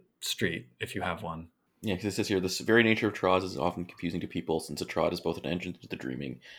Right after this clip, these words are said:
Speaker 2: and the road upon which the Fae walk while in the Dreaming." I'm like, "But they had the term wrath. You could say wrath versus trod. It's all simple."
Speaker 1: Mm-hmm.
Speaker 2: Anyway.
Speaker 1: Well, speaking of entering the near Dreaming,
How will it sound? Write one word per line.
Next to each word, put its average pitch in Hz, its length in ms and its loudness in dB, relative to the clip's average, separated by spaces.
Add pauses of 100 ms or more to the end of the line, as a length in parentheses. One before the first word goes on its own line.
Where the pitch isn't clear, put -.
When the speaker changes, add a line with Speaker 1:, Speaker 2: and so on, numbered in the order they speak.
(260)
Speaker 2:
and 92 140 2
the 87 40 2
road 82 220 2
upon 82 200 0
which 80 120 -4
the - 80 -6
Fae 78 160 0
walk 78 300 -4
while 104 80 -2
in 175 60 -2
the 175 60 -4
Dreaming." - 260 -10
I'm - 60 -12
like, - 200 -8
"But - 100 -20
they - 100 -10
had 254 200 -6
the 311 80 -2
term 240 380 2
wrath. - 400 -2
You 156 60 -10
could 170 100 -10
say 185 160 0
wrath 107 380 6
versus 185 300 -2
trod. - 340 2
It's - 140 -12
all - 120 -14
simple." - 480 -8 (120)
Speaker 1:
Mm-hmm. - 520 -10
Speaker 2:
Anyway. - 200 -12 (680)
Speaker 1:
Well, 101 240 6
speaking 175 400 2
of 101 140 2
entering 92 460 -2
the 87 80 -4
near 87 200 -6
Dreaming, 82 600 -6